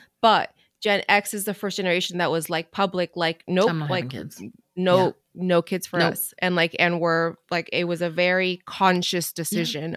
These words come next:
Speaker 1: of, like, "I don't want that."
Speaker 2: Yep.
Speaker 1: And according to, like, what Dolores Cannon says about this is that the reason why Gen Xers decided to do that is because on the soul level,
Speaker 2: Mm-hmm.
Speaker 1: they didn't want to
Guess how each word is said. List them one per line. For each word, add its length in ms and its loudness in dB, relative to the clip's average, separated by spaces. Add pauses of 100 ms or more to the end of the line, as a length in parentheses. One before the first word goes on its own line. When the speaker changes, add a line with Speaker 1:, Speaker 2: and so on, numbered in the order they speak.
Speaker 1:
of, 180 -2
like, 320 -8
"I 120 2
don't 140 2
want 220 -2
that." 200 0
Speaker 2:
Yep. 80 -8 (400)
Speaker 1:
And 480 2 (880)
according 540 2
to, 320 0
like, 200 -2
what 140 -2
Dolores 420 -2
Cannon 400 0
says 400 -4
about 400 -4
this 400 -8 (320)
is 300 -2
that 320 -2
the 100 -2
reason 420 0
why 200 0
Gen 180 -2
Xers 420 -2
decided 500 -4
to 80 -14
do 200 -8
that 260 -6
is 180 -2
because 720 -2 (120)
on 140 0
the 100 -4
soul 280 -2
level, 300 -2 (100)
Speaker 2:
Mm-hmm. 60 -20 (220)
Speaker 1:
they 260 0
didn't 300 -2
want 400 -2
to 480 -4